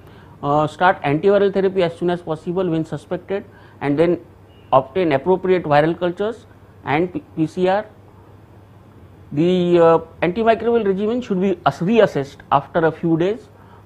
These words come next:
uh, and, uh, you should always keep in mind that de-escalation is very, very important to reduce, uh, chances of toxicity, development of resistance, and to reduce costs, because broad spectrum antibiotics are, uh, expensive.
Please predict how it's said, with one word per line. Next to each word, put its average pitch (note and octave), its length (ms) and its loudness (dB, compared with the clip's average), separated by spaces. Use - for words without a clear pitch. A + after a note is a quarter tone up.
uh, C#3 340 0
and, C#3+ 420 4
uh, C#3 360 6
you D3+ 80 -6
should F#3 240 -2
always F#3+ 380 6
keep G#3+ 220 -6
in G3+ 140 2
mind F#3+ 300 4
that F3+ 180 2
de-escalation F#3+ 720 2
is D#3 100 0
very, D3 200 2
very F#3 180 2
important G3 560 -2
to D3+ 100 -4
reduce, E3 640 -2
uh, C#3+ 360 2
chances D#3 440 -2
of E3 140 0
toxicity, F#3+ 640 -6
development D#3 440 2
of C3+ 140 -2
resistance, F3 540 -6
and F3+ 160 -2
to D#3+ 80 -4
reduce C#3+ 380 -4
costs, - 380 -2
because C#3+ 260 0
broad C#3 220 4
spectrum D#3 400 -4
antibiotics C#3+ 540 -2
are, B2 280 -4
uh, A2 200 0
expensive. F#3 580 -4